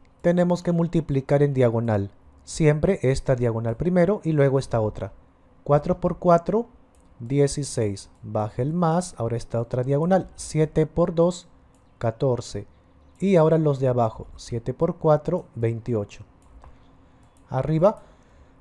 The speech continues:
dieciséis más catorce es treinta. Abajo se queda veintiocho. Ahora, ¿esta fracción se podrá simplificar?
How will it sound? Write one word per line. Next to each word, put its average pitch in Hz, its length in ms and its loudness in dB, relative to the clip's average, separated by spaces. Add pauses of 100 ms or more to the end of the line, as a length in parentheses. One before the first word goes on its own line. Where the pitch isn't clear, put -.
(280)
dieciséis 175 800 0
más 160 260 -4
catorce 165 760 0
es 120 300 -6
treinta. 123 720 -2 (760)
Abajo 143 400 0
se - 160 -4
queda 131 400 -2 (500)
veintiocho. 123 880 -2 (880)
Ahora, 117 300 -6
¿esta 165 380 0
fracción 143 800 -2
se - 280 -8
podrá 139 440 -2
simplificar? 127 1120 -4